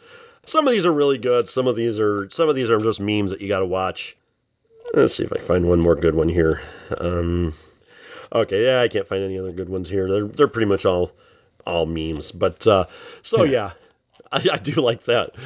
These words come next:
Speaker 1: <laughs> I did like that one about
Speaker 2: Some time ago on The Tonight Show, Jimmy Fallon played Mike Tyson's Punch-Out! with Mike Tyson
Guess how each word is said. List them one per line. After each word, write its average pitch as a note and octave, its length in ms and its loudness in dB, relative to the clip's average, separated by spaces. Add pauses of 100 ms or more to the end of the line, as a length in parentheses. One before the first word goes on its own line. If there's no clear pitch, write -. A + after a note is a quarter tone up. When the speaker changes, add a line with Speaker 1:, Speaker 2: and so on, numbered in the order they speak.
(160)
Speaker 1:
<laughs> - 320 -10
I C#3 40 6
did F#2 300 -4
like D#2 180 -2
that D2+ 200 2
one D#2+ 280 -2 (520)
about E2 140 -6
Speaker 2:
Some G#3+ 280 4
time F3 380 2
ago G2+ 480 2
on A#2 140 2
The A2+ 100 2
Tonight G#2 500 -2
Show, E2+ 280 -2
Jimmy A#2+ 340 2
Fallon G2 720 0 (260)
played A2+ 540 0 (160)
Mike A#2+ 220 0
Tyson's A2+ 480 0
Punch-Out! F2 640 -2 (200)
with D3+ 300 0
Mike B2+ 260 0
Tyson F#2 600 0